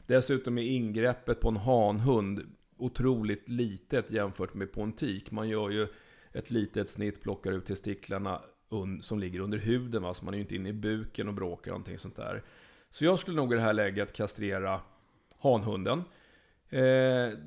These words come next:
däremot så tror jag att du har rätt i att jag tror inte hans beteende med, med, eh,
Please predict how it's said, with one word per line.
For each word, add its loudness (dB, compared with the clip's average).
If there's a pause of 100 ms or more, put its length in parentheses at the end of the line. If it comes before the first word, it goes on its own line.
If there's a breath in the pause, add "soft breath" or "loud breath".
(240)
däremot 6
så -2
tror 2
jag 6
att 2
du 2
har 4
rätt 4
i 4
att 0
jag -2
tror -2
inte 0
hans 0
beteende 0
med, -2
med, -4
eh, -4